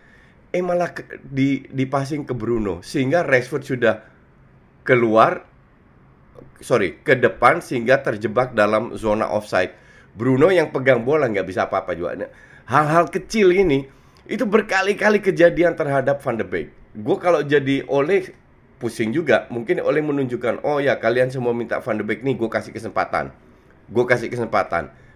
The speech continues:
Bahkan lawan Sheffield loh. Nggak lama kemudian, di sayap kanan, dia pegang bola hilang. Dan itu juga berkali-kali terjadi, dia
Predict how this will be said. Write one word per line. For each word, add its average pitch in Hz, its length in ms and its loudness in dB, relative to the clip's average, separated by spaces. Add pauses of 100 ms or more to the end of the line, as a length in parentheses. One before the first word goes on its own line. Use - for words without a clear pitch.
Bahkan 104 320 0
lawan 127 240 0
Sheffield 120 320 -6
loh. 78 160 -8 (640)
Nggak - 240 4
lama 151 240 6
kemudian, 175 640 4 (640)
di 160 240 -2
sayap 165 480 6
kanan, 135 400 4
dia 151 160 4
pegang 135 400 0
bola 131 240 2
hilang. 90 400 -2
Dan 120 320 2
itu 156 240 0
juga 123 320 -2
berkali-kali 143 1040 0
terjadi, 98 640 -6
dia 113 180 0